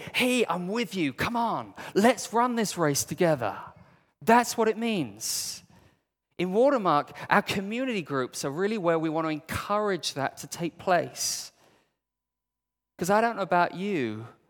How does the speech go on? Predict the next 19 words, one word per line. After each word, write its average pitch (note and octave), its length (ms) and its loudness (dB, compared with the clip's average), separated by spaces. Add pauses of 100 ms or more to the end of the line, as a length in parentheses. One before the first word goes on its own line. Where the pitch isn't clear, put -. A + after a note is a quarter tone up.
(720)
but F3+ 120 2
I'm F#3 180 0
always F#3+ 480 0
tempted, - 640 -6
you D#3 80 -8
know, D#3 120 -6
prone F3+ 480 -4
to - 140 -10
wander. D3+ 680 -4 (920)
Prone F3 460 -4
to - 100 -10
wander. D#3 560 -6
Anyone F#3 300 -2
else G#3 180 -2
prone F3+ 420 -2
to F3 100 -8
wander? E3+ 500 -6 (1700)
Graham C#3 420 2
is. - 480 -10